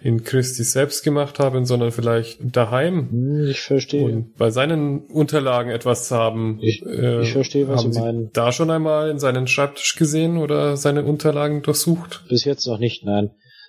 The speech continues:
Speaker 2: Aber, ähm, das ist auf jeden Fall ein, ein guter Punkt, den wir auch noch einmal ansehen sollten.
Speaker 1: Weil Sie ja gerade eben hier auch die Unterlagen sehen wollten und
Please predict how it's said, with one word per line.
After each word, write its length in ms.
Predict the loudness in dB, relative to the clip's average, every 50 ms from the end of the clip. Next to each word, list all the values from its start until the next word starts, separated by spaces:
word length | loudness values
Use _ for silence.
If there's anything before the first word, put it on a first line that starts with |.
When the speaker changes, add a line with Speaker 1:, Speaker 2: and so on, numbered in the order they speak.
| _ _ _
Speaker 2:
Aber, 800 | -4 -2 0 0 0 0 0 0 -2 -2 -4 -4 -2 -2 0 0 0
ähm, 220 | -2 -6 -8 -12 _ _ _ _ _ _ _
das 200 | 0 0 0 2
ist 160 | 0 0 0
auf 160 | 0 -2 0 0
jeden 180 | 0 0 0
Fall 220 | 0 0 0 2 0
ein, 400 | 0 0 0 0 -2 -4 -6 -8 _ _ _ _ _
ein 260 | -6 -2 -2 -2 -2
guter 300 | -2 -6 -2 0 0 0
Punkt, 300 | 2 0 0 0 2 0
den 160 | 0 0 2
wir 100 | 0 0
auch 280 | 0 0 -2 -2 -4 _ _
noch 180 | -8 -6 -6 -4
einmal 460 | -2 -2 0 0 0 0 0 -2 -4 -8 _ _ _
ansehen 400 | _ -4 -2 0 0 0 0 -2
sollten. 300 | -2 -2 -2 -2 -2 -4 _ _ _ _ -8 -4
Speaker 1:
Weil 320 | -2 0 0 0 0 -2
Sie 360 | -2 -2 -2 0 0 2 2
ja 280 | 2 2 2 0 0 0
gerade 420 | 0 0 0 2 2 2 2 0
eben 280 | 0 0 0 -2 -2 -4
hier 260 | -4 -2 0 0 2 2
auch 280 | 0 0 -2 -4 -6
die 160 | -2 0 2
Unterlagen 580 | 2 2 0 2 0 0 2 0 2 2 0 0
sehen 300 | 0 0 0 0 0 0
wollten 440 | 0 0 0 0 0 -2 -2 0 0
und 400 | 0 0 -2 -2 -4 -6 -8